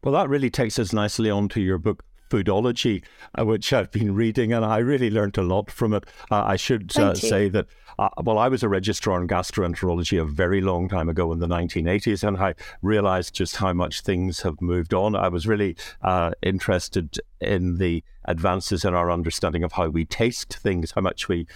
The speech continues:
Speaker 1: now know and still how much we don't know. And I loved your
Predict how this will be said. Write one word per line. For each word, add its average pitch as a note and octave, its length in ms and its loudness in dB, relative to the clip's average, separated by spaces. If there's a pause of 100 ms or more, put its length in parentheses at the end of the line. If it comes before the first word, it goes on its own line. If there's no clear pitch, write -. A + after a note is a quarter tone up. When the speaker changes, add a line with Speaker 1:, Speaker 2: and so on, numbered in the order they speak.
(140)
Speaker 1:
now F#2+ 200 2
know F#2 240 2
and E2 180 -2 (140)
still G2 260 0
how F2 80 0
much E2 260 -2
we F2 80 2
don't F2+ 280 0
know. F#2+ 180 2 (260)
And F#2+ 140 0
I F#2 60 2
loved G#2+ 480 0
your F2+ 340 2